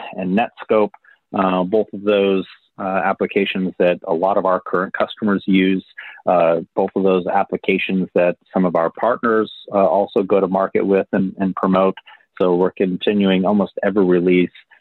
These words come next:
uh, adding a handful of new applications to our ever-growing library.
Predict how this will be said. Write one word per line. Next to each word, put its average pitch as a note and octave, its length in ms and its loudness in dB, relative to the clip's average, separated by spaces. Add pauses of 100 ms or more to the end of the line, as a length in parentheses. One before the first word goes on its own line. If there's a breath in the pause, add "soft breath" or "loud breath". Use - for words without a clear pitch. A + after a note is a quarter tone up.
(220 soft breath)
uh, F2+ 260 2
adding F2+ 320 0
a E2 60 -2
handful F#2+ 540 0
of E2 160 -2
new F#2 180 2
applications E2+ 880 -4
to E2+ 160 2
our E2+ 240 2
ever-growing F2 600 0
library. E2 460 0